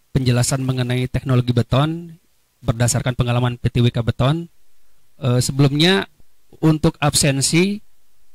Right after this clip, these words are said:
eh, nanti tiga puluh menit sebelum acara berakhir bisa melakukan absensi ulang untuk yang ingin mendapatkan sertifikat, yaitu di channel YouTube kami di Politeknik Pekerjaan Umum,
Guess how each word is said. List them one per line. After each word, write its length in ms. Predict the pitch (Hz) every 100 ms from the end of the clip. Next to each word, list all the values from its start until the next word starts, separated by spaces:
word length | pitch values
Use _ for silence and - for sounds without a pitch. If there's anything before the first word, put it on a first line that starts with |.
| - -
eh, 400 | 131 131 135 131
nanti 320 | 135 135 180 -
tiga 160 | 147
puluh 160 | 156 147
menit 180 | 147 151
sebelum 240 | 143 139 131
acara 320 | 131 135 131
berakhir 320 | 127 117 165 - - - - 131
bisa 240 | 127 147
melakukan 480 | 131 127 135 131 123
absensi 400 | 110 - 123 120
ulang 320 | 117 120 151 151
untuk 240 | 135 135
yang 320 | 123 127 127 123
ingin 320 | - 123 123 123
mendapatkan 480 | 123 120 135 135
sertifikat, 640 | 123 120 - 117 - 147 - - - - -
yaitu 160 | -
di 160 | 156 147
channel 320 | 139 139 135
YouTube 320 | 135 - -
kami 480 | 123 123 156 185 190
di 160 | 135 131
Politeknik 480 | 131 131 127 135 -
Pekerjaan 400 | 131 120 123 123
Umum, 320 | 147 175